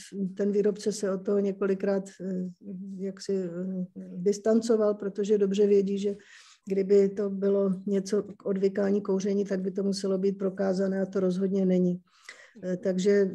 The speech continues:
určitě to není dobře, že je takhle, eh, propagován jako něco zdravého.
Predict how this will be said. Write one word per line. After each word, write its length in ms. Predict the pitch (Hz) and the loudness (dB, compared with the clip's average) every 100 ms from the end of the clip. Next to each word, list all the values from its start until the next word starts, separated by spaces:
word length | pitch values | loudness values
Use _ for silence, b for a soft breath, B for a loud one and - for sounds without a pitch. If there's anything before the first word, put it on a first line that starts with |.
| - | -4
určitě 640 | 196 190 226 226 208 208 | -4 0 -2 4 4 4
to 180 | 196 202 | 2 2
není 300 | 190 196 208 | 2 2 4
dobře, 320 | 202 196 214 | 2 2 0
že 120 | 202 | 2
je 100 | 202 | 0
takhle, 380 | 202 202 208 208 | 0 -6 -2 -2
eh, 320 | 196 - 202 | -4 -6 -10
propagován 960 | 185 202 190 208 208 202 208 208 208 208 - | -4 -2 0 0 2 2 2 2 0 -2 -4
jako 280 | 208 190 208 | -6 -2 0
něco 380 | 208 202 214 202 | 0 0 0 -2
zdravého. 880 | 185 196 185 202 202 190 208 220 | 0 0 2 2 2 2 0 0